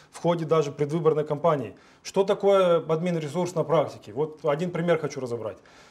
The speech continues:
Выборы в Народное собрание в Гагаузии, депутаты парламента, в том числе и господин Цуркан, на рабочих машинах приезжают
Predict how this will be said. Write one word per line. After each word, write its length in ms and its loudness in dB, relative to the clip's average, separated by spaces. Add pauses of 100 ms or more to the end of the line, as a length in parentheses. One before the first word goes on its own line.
(220)
Выборы 460 2
в 280 2
Народное 320 2
собрание 400 0
в 40 -4
Гагаузии, 580 -2
депутаты 560 -2
парламента, 480 0
в 40 -4
том 180 -2
числе 240 -4
и 20 -4
господин 440 -4
Цуркан, 380 -2
на 80 0
рабочих 380 -2
машинах 400 -4
приезжают 580 0